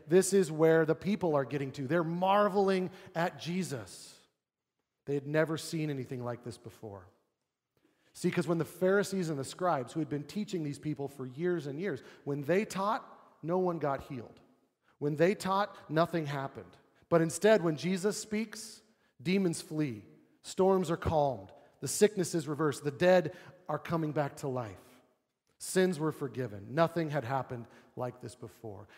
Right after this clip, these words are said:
And that's because the kingdom had not arrived until Jesus got there.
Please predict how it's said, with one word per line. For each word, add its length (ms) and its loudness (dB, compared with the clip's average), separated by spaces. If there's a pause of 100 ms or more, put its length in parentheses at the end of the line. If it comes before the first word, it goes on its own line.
And 120 -4
that's 200 2
because 400 0 (160)
the 100 0
kingdom 420 0
had 180 -4
not 180 -2
arrived 520 0
until 260 -8
Jesus 420 -10
got 300 -10
there. 140 -14